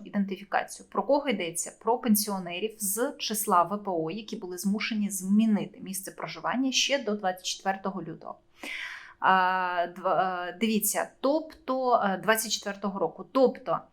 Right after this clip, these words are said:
це переселенці, які з'явились в Україні ще під час ато. Але, дивіться, це один момент.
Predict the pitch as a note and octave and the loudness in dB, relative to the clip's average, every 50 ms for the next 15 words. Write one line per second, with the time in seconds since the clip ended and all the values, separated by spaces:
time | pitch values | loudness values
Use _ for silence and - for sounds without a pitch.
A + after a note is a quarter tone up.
0 | _ _ _ _ _ _ - - - C4+ C4+ C4+ A#3 G#3+ G3+ G#3 - G#3 F#3+ F3+ | _ _ _ _ _ _ 0 6 6 6 10 10 8 8 8 6 2 -2 -2 -2
1 | F3+ G3 G#3 G3+ - C4 A#3 G#3+ G3+ G#3 - B3 A3 G#3 G#3 G3 F#3 F#3 G3 F#3+ | -2 -2 -2 -2 -2 -4 -2 -2 -2 -4 -2 -4 -4 -2 -2 -2 -2 -2 -2 -4
2 | F3+ E3 F3 - F#3+ F#3 - - G3 A3 B3+ D4 C#4+ B3+ - - - B3+ A#3+ A#3+ | -4 -4 -4 -6 -8 -8 -6 0 0 2 2 2 2 2 0 0 -2 -2 -4 -8
3 | - _ _ _ _ _ - - G3+ G3+ - - A3 A3 A3 A3 - - G#3 G#3 | -12 _ _ _ _ _ -4 -4 -4 -2 4 6 6 6 6 4 0 -2 -4 -4
4 | - E3+ D#3+ - - _ _ _ _ _ _ _ _ _ _ _ _ _ _ _ | -4 -8 -10 -10 -12 _ _ _ _ _ _ _ _ _ _ _ _ _ _ _
5 | _ - - - - A3+ A3+ G#3+ F3+ - - G3+ A3 A3 G#3+ G#3 F#3+ - - A3+ | _ -10 -4 8 10 10 12 12 8 6 4 0 -2 -2 -2 -4 -4 -2 2 4
6 | A#3 B3+ A#3 A#3+ G#3+ G3 F3 D#3+ D#3+ - - | 4 4 6 6 4 4 4 0 -6 -10 -12